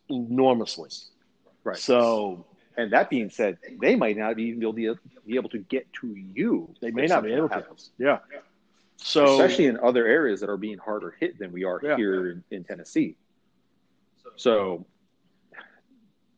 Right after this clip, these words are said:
Speaker 1: like, I know
Speaker 2: do
Speaker 1: Brian Honeycutt, our friend out in California, he messaged me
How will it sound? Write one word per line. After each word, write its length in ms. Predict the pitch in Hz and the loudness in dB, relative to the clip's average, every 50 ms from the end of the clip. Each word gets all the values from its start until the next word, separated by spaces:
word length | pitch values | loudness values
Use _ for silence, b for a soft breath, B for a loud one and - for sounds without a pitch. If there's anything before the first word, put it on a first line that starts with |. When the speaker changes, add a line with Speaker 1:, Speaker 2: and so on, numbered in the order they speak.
| _ - | _ -12
Speaker 1:
like, 120 | 131 135 | -6 -4
I 60 | 147 | -2
know 280 | 147 160 165 156 175 175 | 2 4 6 6 6 4
Speaker 2:
do 20 | - 160 156 - _ _ _ _ _ _ 117 | 2 -4 -10 -10 _ _ _ _ _ _ _
Speaker 1:
Brian 520 | - 135 139 139 151 160 156 147 131 120 110 156 147 135 - _ _ _ - | -4 -2 0 2 2 2 0 0 -2 -4 -8 -10 -12 -14 -16 _ _ _ -10
Honeycutt, 480 | - 156 165 165 - - 123 98 - - - - - - _ _ - | -8 -8 -8 -6 -6 -6 -8 -8 -8 -10 -16 -18 -18 -18 _ _ -12
our 120 | 104 113 117 | -12 -12 -10
friend 280 | - 131 127 120 120 | -8 -8 -6 -6 -4
out 160 | 120 117 107 | -6 -6 -8
in 240 | 110 107 101 95 87 - _ _ _ _ | -10 -12 -14 -16 -16 -18 _ _ _ _
California, 520 | - 131 113 98 - - 127 143 143 120 - | -6 -4 -4 -4 -6 -6 -6 -4 -4 -6 -6
he 120 | - 135 135 | -6 -6 -4
messaged 500 | 120 120 117 117 - 110 98 90 - - | -4 -4 -6 -6 -8 -10 -12 -12 -8 -6
me 340 | 110 107 107 104 101 98 | -4 -4 -4 -4 -6 -10